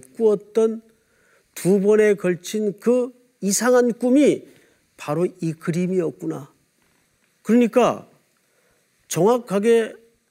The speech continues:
요셉은 자기가 어릴 적에 꾸었던 꿈의 의미를 붙들고 그거를 깨달은 채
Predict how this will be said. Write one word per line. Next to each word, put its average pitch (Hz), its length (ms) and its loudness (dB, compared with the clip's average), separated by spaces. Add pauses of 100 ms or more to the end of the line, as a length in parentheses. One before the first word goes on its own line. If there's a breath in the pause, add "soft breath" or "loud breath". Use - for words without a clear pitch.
(160)
요셉은 196 760 0 (460 soft breath)
자기가 202 640 0
어릴 160 400 -2
적에 196 320 2
꾸었던 202 680 -2
꿈의 220 300 2
의미를 180 580 2
붙들고 190 800 -2
그거를 185 520 -2
깨달은 196 500 0
채 226 320 -2